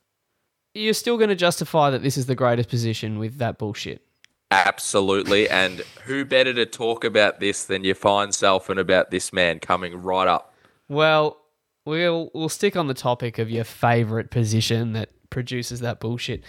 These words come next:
Speaker 1: My question is, and it's, it's looking inward at my own list here, is Kittle still considered an elite tight end? Um, this might be an overreaction here, but I just want your thoughts. Um,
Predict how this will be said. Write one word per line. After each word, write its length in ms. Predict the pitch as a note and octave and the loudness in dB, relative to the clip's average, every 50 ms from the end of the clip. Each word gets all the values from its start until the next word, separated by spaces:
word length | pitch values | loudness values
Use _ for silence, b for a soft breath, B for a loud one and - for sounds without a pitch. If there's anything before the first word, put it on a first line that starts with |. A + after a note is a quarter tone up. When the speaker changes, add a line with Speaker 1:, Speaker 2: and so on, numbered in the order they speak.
| b b b b b b b b b b b b _ _ - - - | b b b b b b b b b b b b _ _ -20 -12 -2
Speaker 1:
My 280 | E3+ F#3 A3 B3+ C4 | 2 4 6 6 4
question 380 | B3 - A#3 A3 - - G3 E3+ | 6 6 4 4 4 4 4 4
is, 460 | D#3+ D3 C#3+ C3+ B2+ - - - - - | 6 4 4 4 2 -2 -4 -6 -8 -8
and 180 | - B2+ B2+ C3 | -6 -2 0 0
it's, 340 | B2+ B2+ - - - - - - | 0 -2 -4 -6 -6 -6 -8 -8
it's 220 | - C3+ - - | -8 -8 -6 -4
looking 360 | E3 E3+ F3 - - E3 C#3+ | -2 0 0 0 0 0 2
inward 340 | C3+ C#3 C#3 C#3 C#3 C3+ B2+ | 2 2 2 2 0 0 -2
at 60 | B2 - | -2 -2
my 300 | B2 B2 B2 A#2+ A#2+ A#2+ | -2 0 0 2 0 0
own 140 | A#2+ A#2 A#2 | -2 -4 -6
list 220 | A#2 A2+ - - | -6 -8 -8 -8
here, 160 | B2+ A#2+ A#2 A#2+ | -6 -4 -4 -4
is 80 | A#2+ - | -4 -6
Kittle 380 | - - G3 F#3+ F#3+ F3+ D#3+ | -4 -2 0 0 2 0 0
still 300 | - - - D3+ C#3+ C#3 | -4 -4 -2 -2 -2 -2
considered 460 | - C#3+ B2+ B2 - C3+ A#2+ B2 A#2 | -2 -4 -6 -4 -4 -4 -4 -4 -4
an 100 | A#2 A#2 | -4 -4
elite 320 | A#2 A2 A2+ A#2 A2+ A2 - | -6 -4 -2 -2 -2 -2 -4
tight 260 | - A2+ G#2+ G#2+ G#2+ | -8 -8 -8 -6 -6
end? 220 | G#2+ G2+ A2+ - - _ _ _ _ _ _ | -8 -10 -12 -14 -20 _ _ _ _ _ _
Um, 640 | - A2+ A2 G#2+ G#2+ A2 G#2+ G#2+ G#2+ G#2+ G#2+ G#2+ - _ _ _ _ _ _ _ _ | -6 -4 -2 -2 -2 -2 -4 -6 -8 -8 -10 -12 -14 _ _ _ _ _ _ _ _
this 200 | - A2+ A2+ - - | -8 -8 -8 -4 -2
might 260 | B2+ B2 A#2 - - | 0 0 0 0 0
be 460 | C3 C3 B2+ B2 A#2+ A#2+ A#2+ A#2 - _ _ - - - _ _ - | 0 0 0 0 0 -2 -4 -6 -10 _ _ -20 -20 -20 _ _ -4
an 100 | A#2+ A#2 | 0 2
overreaction 760 | C3+ D3 D#3 D3+ E3 D#3+ D3+ D3+ D3 D3 D3 - - D#3 C3+ | 4 4 4 4 4 2 2 4 4 4 2 2 -2 -4 -4
here, 200 | B2+ C3+ D#3 F3+ | -4 -4 -4 -6
but 140 | F3+ D#3+ C#3 | -4 -2 -2
I 60 | C3+ | -2
just 160 | C#3 D3 - - | -2 -2 -4 -6
want 160 | D3+ D3 - | -6 -4 -2
your 180 | C#3 C3+ C3 | -2 -2 -2
thoughts. 480 | C3 - - B2+ B2 A#2 - - - b b b b b b b b b b - | -2 -4 -4 -2 -2 -2 -2 -6 -8 b b b b b b b b b b -4
Um, 560 | B2 A#2+ A#2+ A#2 A#2 A#2 A#2 A#2 A#2 A#2 | -2 0 0 0 -2 -4 -6 -8 -10 -12